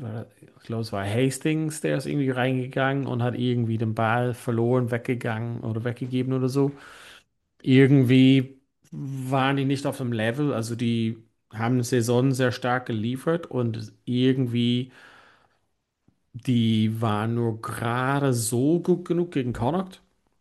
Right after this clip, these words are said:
Und jetzt hat's einfach nicht gereicht. Also irgendwas war bei denen, ob die, ob die vielleicht einfach gedacht haben, hey, wir sind zu Hause, hey, also ein bisschen so wie in den letzten Jahren Leinster, ey, wir sind zu Hause, wir müssen halt nicht so viel machen oder so, ich weiß halt nicht.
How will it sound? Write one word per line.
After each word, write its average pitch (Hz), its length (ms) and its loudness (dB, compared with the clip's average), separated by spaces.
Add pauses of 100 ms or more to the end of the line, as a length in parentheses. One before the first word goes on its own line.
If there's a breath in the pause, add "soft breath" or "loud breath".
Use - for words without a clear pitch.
(760)
Und 110 240 -6
jetzt 123 340 0
hat's 127 140 -2
einfach 113 260 -2
nicht 110 180 -4
gereicht. 117 520 -2
Also 123 240 -4 (200)
irgendwas 123 720 0
war 127 140 -2
bei 113 180 0
denen, 113 340 -2
ob 120 120 -6
die, 117 300 -4 (440 soft breath)
ob 113 140 -4
die 113 100 0
vielleicht 113 440 0
einfach 110 360 -4
gedacht 110 440 -4
haben, 107 320 -4
hey, 101 320 -2
wir 110 80 -2
sind 107 160 -4
zu 107 140 -4
Hause, 107 400 -2
hey, 101 200 -4
also 120 200 -2
ein 107 120 -4
bisschen 113 280 -2
so 107 140 -2
wie 110 80 0
in 110 60 -2
den 104 120 -2
letzten 104 280 -6
Jahren 104 220 -2
Leinster, 107 520 -6
ey, 117 220 -2
wir 117 80 -2
sind 110 160 -2
zu 110 140 -2
Hause, 117 540 -2
wir 104 80 -4
müssen 104 200 -4
halt 107 120 -4
nicht 110 80 -6
so 107 100 -8
viel 107 140 -6
machen 107 440 -6 (800 soft breath)
oder 117 140 -2
so, 127 200 -4
ich - 140 -8
weiß 117 240 -2
halt 135 100 -6
nicht. 147 280 -8